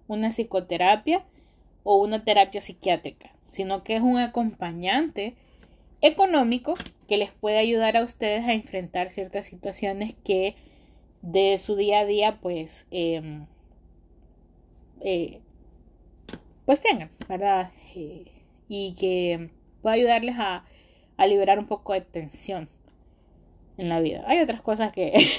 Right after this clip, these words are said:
<laughs> ayudan a liberar tensión, pero eso ya son, son otras pláticas. <laughs> Pero eso ayuda también, <laughs> ¿verdad? Entonces, eh,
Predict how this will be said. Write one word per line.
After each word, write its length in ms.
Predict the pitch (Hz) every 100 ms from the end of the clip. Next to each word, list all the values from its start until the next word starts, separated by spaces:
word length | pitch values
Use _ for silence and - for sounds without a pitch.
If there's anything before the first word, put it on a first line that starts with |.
| 302 - 269 330 -
<laughs> 120 | - -
ayudan 260 | 220 247
a 60 | 202
liberar 320 | 180 175 196
tensión, 420 | - 180 247 247 214
pero 300 | 160 147 - _ _ -
eso 180 | 233 202
ya 200 | 214 220
son, 240 | 226 220 - - - - 226 285
son 160 | 294
otras 280 | 294 285 359
pláticas. 600 | 339 349 392 349 392 370 - 453 988 - - - _ _ _ _ _ -
<laughs> 1500 | 587 587 554 523 - - - 339 415 480 440 381 302 - 285
Pero 140 | 320
eso 180 | 359 370
ayuda 440 | 370 392 392 359 349
también, 600 | 311 285 285 311 269 - _
<laughs> 340 | - 262 254 - _ - 359 - - - _
¿verdad? 440 | 254 233 208 220 - -
Entonces, 920 | 277 254 294 269 294 277 262 254 226 -
eh, 520 | 233 226 214 214 208